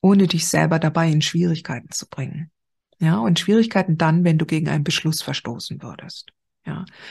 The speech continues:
Und wenn du jetzt zum Beispiel feststellst, dass ein Beschluss, ein Umgangsbeschluss nicht mehr richtig ist, nicht mehr dem kindlichen Willen entspricht und nicht dem Besten des Kindes, dann gehst du das Thema nochmal offiziell an.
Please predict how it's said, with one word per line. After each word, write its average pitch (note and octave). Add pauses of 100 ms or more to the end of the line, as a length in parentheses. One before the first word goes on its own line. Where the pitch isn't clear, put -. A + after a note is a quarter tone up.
(260)
Und F3
wenn F3+
du G3+
jetzt F3+
zum E3
Beispiel D3+
feststellst, F#3+
dass E3
ein D3+
Beschluss, F3
ein C3+
Umgangsbeschluss D#3+
nicht D3+
mehr D3+ (640)
richtig F3
ist, -
nicht F3
mehr E3+
dem D3+ (100)
kindlichen G3
Willen E3+
entspricht -
und D3+
nicht E3
dem D#3+
Besten -
des D#3
Kindes, - (840)
dann F#3
gehst A#3
du C4+
das D4
Thema A3+
nochmal A3+
offiziell B3
an. C4+